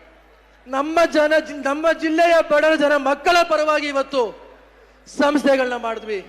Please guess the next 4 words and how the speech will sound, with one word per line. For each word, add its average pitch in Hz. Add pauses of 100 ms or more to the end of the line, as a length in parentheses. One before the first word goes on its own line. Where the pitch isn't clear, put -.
(720)
ಬಿ 302
ಸಿ 254
ಎಂ 277
ಹಾಸ್ಟೆಲ್ಗಳಾಗ್ಬೋದು 311